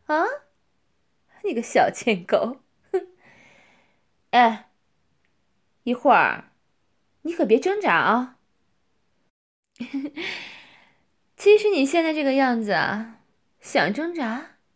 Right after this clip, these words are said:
也挣扎不起来了嘛。就乖乖的享受游戏时间吧，啊？来，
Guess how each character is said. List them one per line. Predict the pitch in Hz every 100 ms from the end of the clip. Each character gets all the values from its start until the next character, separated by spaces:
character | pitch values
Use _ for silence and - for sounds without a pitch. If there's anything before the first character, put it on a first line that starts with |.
| _ _ -
也 | - 277
挣 | 370 427
扎 | 349
不 | 494
起 | - 214
来 | - -
了 | 349
嘛。 | 440 - 208 _ _ _ _ _ _ _ _ _ _ _ _ _ _ _ _
就 | - 311
乖 | 320 311
乖 | 311 311 320
的 | 302 269 233 214 214 - _ _
享 | - - 220 190
受 | 330
游 | 285 196
戏 | 269 403
时 | - 233
间 | 226 226
吧， | 220 220 - _ _ _
啊？ | 302 403 _ _ _ _ _ _ _ _ _ _ _ _ _ _ _ -
来， | - 294